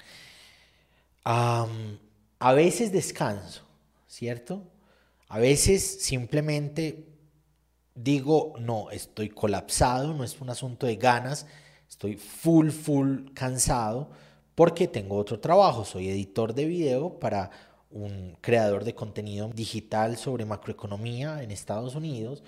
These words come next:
Yo edito de nueve de la mañana a cinco de la tarde, además soy papá, además soy esposo,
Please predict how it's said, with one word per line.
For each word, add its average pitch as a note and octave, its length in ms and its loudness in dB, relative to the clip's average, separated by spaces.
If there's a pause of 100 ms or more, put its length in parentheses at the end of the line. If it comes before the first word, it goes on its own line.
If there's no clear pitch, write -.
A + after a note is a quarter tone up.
(280)
Yo G2 160 -2
edito B2+ 580 -2 (100)
de F#2+ 100 -8
nueve G#2+ 280 0
de B2+ 40 2
la C3+ 100 -2
mañana C3+ 500 -4
a - 160 -12
cinco A2 400 -10
de A#2+ 80 -6
la C3 140 -6
tarde, A#2+ 440 0 (440)
además F#2+ 440 -4
soy A#2+ 180 0
papá, B2 600 0
además F#2 360 -8
soy G#2+ 300 -4
esposo, C#3 760 -2